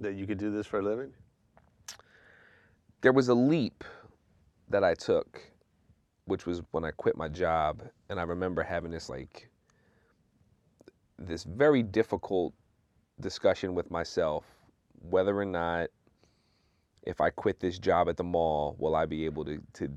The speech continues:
Speaker 2: to do this?
Speaker 1: What
Speaker 2: Will I
Speaker 1: was
Speaker 2: be
Speaker 1: the
Speaker 2: able to make
Speaker 1: job?
Speaker 2: it? I was working at this leather jacket store
Speaker 1: Okay.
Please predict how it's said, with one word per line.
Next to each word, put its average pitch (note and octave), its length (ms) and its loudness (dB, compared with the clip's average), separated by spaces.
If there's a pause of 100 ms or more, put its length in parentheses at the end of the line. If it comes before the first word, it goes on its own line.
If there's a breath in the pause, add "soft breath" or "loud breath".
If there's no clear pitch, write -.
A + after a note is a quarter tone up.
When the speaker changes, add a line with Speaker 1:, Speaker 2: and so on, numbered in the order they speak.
(180)
Speaker 2:
to E2 100 -8
do D2+ 220 -6
this? - 320 -12
Speaker 1:
What G#2 80 0
Speaker 2:
Will G#2+ 60 4
I G2+ 40 6
Speaker 1:
was F#2 60 4
Speaker 2:
be G2+ 80 2
Speaker 1:
the G#2+ 40 6
Speaker 2:
able F#2+ 140 2
to G2 80 4
make G2+ 100 4
Speaker 1:
job? F2 60 -6
Speaker 2:
it? - 100 -20
I G2+ 80 -4
was G2+ 100 -2
working G2 260 0
at E2+ 200 -4
this D#2+ 220 -10
leather E2+ 360 0
jacket D2 440 -8
store C#2+ 440 -6
Speaker 1:
Okay. - 320 2